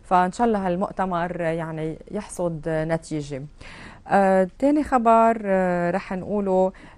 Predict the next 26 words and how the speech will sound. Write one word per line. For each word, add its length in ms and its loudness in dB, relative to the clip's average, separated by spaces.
إنه 180 2
من 200 0
بعد 400 2
ما 400 0
وصل 400 -2
الهاشتاج، 840 0
آه، 260 0
ميدان 360 0
التحرير 640 -4
لاثنين 840 -2
مليون، 680 -2
آه، 40 -12
على 440 2
تويتر، 760 0
اللبنانيين 560 0
هيك 240 -4
غاروا 500 2
شوي، 500 -2
نحن 240 -10
غرنا 480 -4
شوي 520 -6
منكم 520 -6
يا 240 4
شعب 400 -2
مصر 260 -6
العظيم، 720 -4